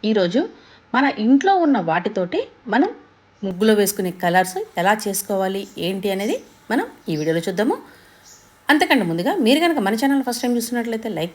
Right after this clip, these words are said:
చేయండి, షేర్ చేయండి, సబ్స్క్రైబ్ చేయండి. ఇప్పుడు మనము ఇవి ఎలా చేసుకోవాలి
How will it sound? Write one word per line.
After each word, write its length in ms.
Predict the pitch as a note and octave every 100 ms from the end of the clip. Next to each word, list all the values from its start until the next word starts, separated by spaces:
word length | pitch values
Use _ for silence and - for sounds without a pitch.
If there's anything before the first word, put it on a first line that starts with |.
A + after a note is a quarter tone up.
| -
చేయండి, 200 | A3 A3 -
షేర్ 180 | F3+ F3+
చేయండి, 200 | G3+ G#3+
సబ్స్క్రైబ్ 340 | - - G3+ G3
చేయండి. 280 | G#3 G#3+ D4+ - - - - _ C4+
ఇప్పుడు 160 | C4 B3+
మనము 220 | B3+ G#4 - - -
ఇవి 100 | A3 A3 F3
ఎలా 140 | C4+ C4+
చేసుకోవాలి 500 | B3 - A#3 A3+